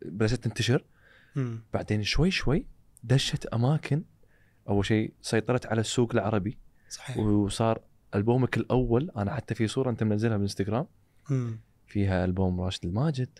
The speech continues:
Speaker 1: محمد عبدو،
Speaker 2: أي.
Speaker 1: آه، اسمها بلقيس،
Speaker 2: أي.
Speaker 1: آه، عبد المجيد.
Speaker 2: صح.
Speaker 1: وأنت الأول.
Speaker 2: مم.
Speaker 1: أنا،
Speaker 2: هذه كانت، يعني،
Speaker 1: أنا الحين
Speaker 2: شعور، آه،
Speaker 1: أبي
Speaker 2: فوق
Speaker 1: أعرف.
Speaker 2: الخيال.
Speaker 1: إيه،
Speaker 2: إيه.
Speaker 1: بالضبط، يعني.
Speaker 2: إيه،
Speaker 1: من
Speaker 2: يعني،
Speaker 1: ما أنت كانوا يحطون أغانيك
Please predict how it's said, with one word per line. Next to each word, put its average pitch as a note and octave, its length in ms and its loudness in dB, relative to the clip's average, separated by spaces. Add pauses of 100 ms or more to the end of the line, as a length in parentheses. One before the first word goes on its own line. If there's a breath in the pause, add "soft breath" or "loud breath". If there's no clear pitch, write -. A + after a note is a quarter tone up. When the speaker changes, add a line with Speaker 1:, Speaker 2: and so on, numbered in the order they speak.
(360)
Speaker 1:
محمد F2+ 340 -6
عبدو، B2 320 -2
Speaker 2:
أي. A#2+ 460 -2 (160)
Speaker 1:
آه، F2 960 -6
اسمها F#2 360 -8
بلقيس، C3+ 720 0 (100)
Speaker 2:
أي. A#2+ 220 -4 (160)
Speaker 1:
آه، F#2 580 -4
عبد F#2+ 160 -4
المجيد. C3 480 2
Speaker 2:
صح. - 340 -8 (440)
Speaker 1:
وأنت B2+ 200 0
الأول. G#2+ 460 2 (220)
Speaker 2:
مم. B2 380 -2 (100)
Speaker 1:
أنا، F#2 320 -12 (120)
Speaker 2:
هذه D3 200 2
كانت، D#3 420 0
يعني، G#2+ 160 2
Speaker 1:
أنا G#2 100 2
الحين A2+ 240 4
Speaker 2:
شعور، E3+ 400 4
آه، B2+ 200 0
Speaker 1:
أبي A2+ 100 2
Speaker 2:
فوق - 100 8
Speaker 1:
أعرف. - 140 8
Speaker 2:
الخيال. D3 360 4
Speaker 1:
إيه، C3+ 260 6
Speaker 2:
إيه. B2 160 -4
Speaker 1:
بالضبط، B2 220 -2
يعني. - 260 -10 (460 soft breath)
Speaker 2:
إيه، C#3+ 520 2
Speaker 1:
من A2+ 60 6
Speaker 2:
يعني، D3 180 6
Speaker 1:
ما C3+ 220 4
أنت D3 200 4
كانوا B2+ 240 2
يحطون B2+ 260 0
أغانيك A#2+ 600 2